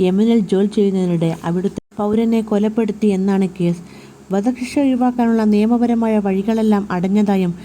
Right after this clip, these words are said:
സെന്നായിലെ മഹദിയുടെ കുടുംബം മാപ്പ് നൽകുക മാത്രമാണ് നിമിഷപ്രിയയെ രക്ഷിക്കാനുള്ള ഏക മാർഗമെന്നാണ് വിവരം. രണ്ടായിരത്തി പതിനേഴ് ജൂലൈയിലാണ് കേസിനാസ്പദമായ കൊലപാതകം നടന്നത്. തൊട്ടടുത്ത മാസം തന്നെ നിമിഷപ്രിയയെ പോലീസ് അറസ്റ്റ് ചെയ്യുകയും ചെയ്തിരുന്നു.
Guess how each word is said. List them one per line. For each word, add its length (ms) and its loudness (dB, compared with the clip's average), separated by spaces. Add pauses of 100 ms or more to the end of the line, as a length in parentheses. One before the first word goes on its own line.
(260)
സെന്നായിലെ 560 0
മഹദിയുടെ 560 0
കുടുംബം 540 -2
മാപ്പ് 300 -2
നൽകുക 400 0
മാത്രമാണ് 680 0 (360)
നിമിഷപ്രിയയെ 640 0
രക്ഷിക്കാനുള്ള 760 -2
ഏക 220 -2
മാർഗമെന്നാണ് 720 -2
വിവരം. 380 -4 (400)
രണ്ടായിരത്തി 520 -2
പതിനേഴ് 440 0
ജൂലൈയിലാണ് 720 0
കേസിനാസ്പദമായ 1000 -2
കൊലപാതകം 720 -4
നടന്നത്. 440 -4 (540)
തൊട്ടടുത്ത 460 -2
മാസം 320 2
തന്നെ 200 0
നിമിഷപ്രിയയെ 760 0
പോലീസ് 440 -2
അറസ്റ്റ് 340 -6
ചെയ്യുകയും 480 0
ചെയ്തിരുന്നു. 580 -2